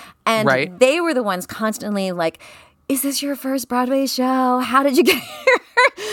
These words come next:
Speaker 1: I'm like, "Girl, <laughs> like, no." <laughs> I have been
Speaker 2: You're like,
Speaker 1: around, but
Speaker 2: "Read a book."
Speaker 1: <laughs> But so I, so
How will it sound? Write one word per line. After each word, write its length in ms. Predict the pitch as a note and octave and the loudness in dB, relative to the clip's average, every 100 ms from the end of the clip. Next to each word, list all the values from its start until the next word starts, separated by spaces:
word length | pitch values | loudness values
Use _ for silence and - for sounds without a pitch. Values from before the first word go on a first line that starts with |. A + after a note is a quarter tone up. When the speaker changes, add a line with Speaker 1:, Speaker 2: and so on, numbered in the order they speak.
| E4+ - | -8 -4
Speaker 1:
I'm 120 | A3 | 2
like, 360 | A#3 G#3+ F3+ E3 | 2 2 -6 2
"Girl, 440 | C4+ F4+ F#4+ G4 B4 | 6 8 6 6 4
<laughs> 200 | - - | 0 4
like, 260 | G4+ D#4 - | 4 4 0
no." 360 | C#4 C#4 D4+ - | 4 6 4 4
<laughs> 20 | C4 - | 2 2
I 1700 | G4+ A#4+ B4+ - - A4+ - F#4 G#4+ G4 F#4+ G#4 - E4 C#4+ C4+ D4+ G#4 | -2 -2 -2 0 4 2 2 -2 0 -2 -2 -4 -4 -2 2 4 2 0
have 160 | C#4+ | 0
been 160 | C4+ D4+ | 2 4
Speaker 2:
You're 200 | C#4+ A#3+ | 4 4
like, 120 | A3+ | 4
Speaker 1:
around, 360 | G3+ D3+ D#3 F3+ | 2 0 -4 0
but 140 | G#3+ | 2
Speaker 2:
"Read 140 | A3+ C4 | 4 4
a 40 | |
book." 240 | G3 G3+ F#4+ | 4 4 4
Speaker 1:
<laughs> 60 | D4 - - G4 - - F#4+ F#4 F#4+ E4 - | 0 -6 -2 0 -2 -4 -4 -4 -10 -12 -10
But 440 | G3+ C4+ A3+ - | 0 2 2 -2
so 320 | - C4 B3 - | -2 0 2 2
I, 280 | A#3+ A#3 A#3+ | 0 0 -6
so 320 | - A#3 | -2 -2